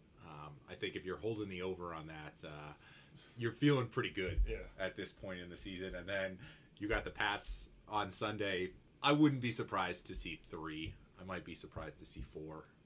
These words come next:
Speaker 1: Um, I think two is almost guaranteed, um, given the way our offense has functioned. However, our special teams, Tony,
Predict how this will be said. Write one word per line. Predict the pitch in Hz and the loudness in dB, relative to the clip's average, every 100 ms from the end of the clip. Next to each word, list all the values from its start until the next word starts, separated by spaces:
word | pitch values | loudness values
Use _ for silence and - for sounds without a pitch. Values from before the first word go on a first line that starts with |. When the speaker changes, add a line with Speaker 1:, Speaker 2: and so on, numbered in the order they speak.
| - | -18
Speaker 1:
Um, | 85 82 80 78 - | -14 -12 -12 -14 -16
I | - | -12
think | 82 76 - - - - - | -12 -14 -20 -20 -20 -20 -10
two | 95 90 | -6 -4
is | 82 76 - - - 87 | -4 -6 -12 -18 -18 -14
almost | 82 82 - | -12 -12 -12
guaranteed, | 82 80 78 85 80 76 - - - - - - | -10 -10 -10 -8 -8 -10 -14 -20 -20 -20 -20 -18
um, | 69 57 - | -16 -16 -12
given | 80 82 | -8 -6
the | 80 | -6
way | 78 | -8
our | 78 76 73 | -6 -6 -8
offense | - 76 | -10 -10
has | 76 - - | -10 -12 -12
functioned. | 80 - 82 - | -12 -12 -14 -2
However, | 139 156 151 | 4 6 6
our | 139 131 | 6 4
special | - 170 - | 0 -2 -2
teams, | 151 95 - | -4 -6 -4
Tony, | 95 90 | -4 -4